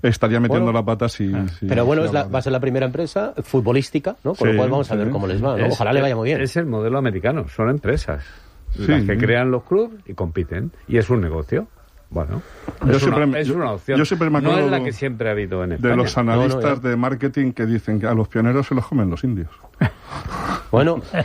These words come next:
Speaker 3: <laughs>
Speaker 2: de,
Speaker 3: Sí.
Speaker 2: de todas maneras también os digo una cosa, ¿eh? Que estaría bien que llegara alguien con una, que hizo una gestión deportiva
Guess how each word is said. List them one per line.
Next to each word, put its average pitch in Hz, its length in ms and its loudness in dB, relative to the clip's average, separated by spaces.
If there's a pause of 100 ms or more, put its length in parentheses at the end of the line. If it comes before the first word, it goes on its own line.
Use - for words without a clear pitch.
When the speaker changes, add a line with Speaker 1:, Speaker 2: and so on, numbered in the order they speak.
(120)
Speaker 3:
<laughs> - 320 -18
Speaker 2:
de, 147 120 0
Speaker 3:
Sí. 135 260 2
Speaker 2:
de 131 140 2
todas 165 200 0
maneras 190 260 0
también 151 220 0
os 135 60 2
digo 123 140 0
una 98 140 -2
cosa, 117 320 -2
¿eh? 139 200 0
Que 110 500 0 (360)
estaría 113 340 0
bien 127 160 2
que 127 100 -2
llegara 123 280 2
alguien 131 260 -2
con 117 140 -2
una, 120 220 0
que 113 100 -4
hizo 107 140 -2
una 123 120 2
gestión 127 340 0
deportiva 120 680 0